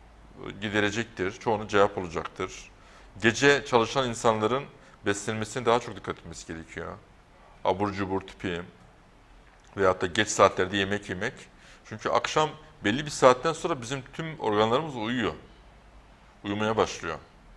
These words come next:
Biyolojik, e, saat öyle ayarlanmış. Akşam altıdan yediden sonra gıda alımını iyice azaltmak gerekiyor. Daha çok işte açık çay olabilir, bitki çayları olabilir, açık hani.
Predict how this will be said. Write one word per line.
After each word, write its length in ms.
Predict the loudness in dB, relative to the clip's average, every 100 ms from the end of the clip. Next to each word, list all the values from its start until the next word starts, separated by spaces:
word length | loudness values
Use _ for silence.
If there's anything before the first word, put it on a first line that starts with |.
| -20 -20 -20 -20 -2
Biyolojik, 420 | 2 2 2 -4 -14 -20 -20 -10 -6
e, 120 | -6
saat 640 | 0 4 6 6 0 -18 -6
öyle 220 | -4 0
ayarlanmış. 760 | 0 0 -6 -12 -12 -14 -14 -18 -20 -20 -20 -20 -20 -20 -20 -20 -20 -20 -20 -6
Akşam 380 | -2 -2 0 -2 2
altıdan 380 | 0 0 -2 -2
yediden 340 | -2 -2 -2
sonra 460 | 0 -2 -2 -4 -8 -16 -6
gıda 180 | 2 6
alımını 340 | 6 4 -6 -8
iyice 200 | 0 0
azaltmak 460 | 0 -4 -6 -8
gerekiyor. 380 | -8 -12 -14 -18 -18 -20 -20 -20 -20 -20 -20 -20 -20 -10 4
Daha 180 | 6 6
çok 160 | 0 -6 -12
işte 260 | -6 -4
açık 420 | -4 -6 -8 -12 2
çay 200 | 4 4
olabilir, 480 | 0 -4 -8 -12
bitki 220 | -14 -14 0
çayları 300 | 2 2 0
olabilir, 340 | -6 -8 -12 -14 -16 -14
açık 340 | -14 -16 -14
hani. 140 | -14